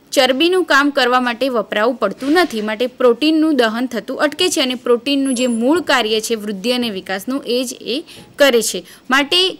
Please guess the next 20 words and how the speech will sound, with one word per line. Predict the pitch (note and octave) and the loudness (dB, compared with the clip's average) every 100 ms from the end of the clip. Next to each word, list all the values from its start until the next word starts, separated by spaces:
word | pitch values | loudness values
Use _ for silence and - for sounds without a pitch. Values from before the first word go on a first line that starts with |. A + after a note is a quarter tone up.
| C4 | -4
લખ્યું | C4 B3+ D4+ | -4 0 -2
છે | D#4+ | -2
કે | D4 | -4
ચરબી | C#4 B3 A3 C4 | 0 0 0 0
એ | D4+ | -2
પ્રોટીનને | C#4+ A#3+ A3 G#3+ G#3+ | 0 -2 -2 -6 -4
બચાવે | G3+ F#3+ G#3+ G#3+ | -6 -4 -4 -4
છે, | A3+ | -4
કારણ | C#4 A#3+ | -4 -2
કે | A#3 B3+ | -4 -6
શરીરમાં | - A#3+ D#4 D#4+ D#4+ | -2 0 0 2 0
પૂરતા | C#4 A3+ C#4+ | -2 -2 -2
પ્રમાણમાં | D4 C4+ B3 B3 B3 | -2 -6 -4 -4 -4
ચરબી | A#3+ G3+ G3+ A#3 | -4 -4 -4 -4
હશે | C4+ D4 - G#3+ - - - | -2 -2 -2 -6 -8 -20 -2
તો | C4+ | -2
પ્રોટીનનું | B3 A#3 A3 A3 A#3+ | 2 2 2 -4 -4
દહન | G#3+ F#3 F#3+ | -6 -6 -8
થતું | G3 F3 C4+ F#4 - - - | -8 -10 -8 -10 -12 -12 -4
અટકશે. | C4+ A#3+ - - E3+ | -2 -2 -4 -8 -14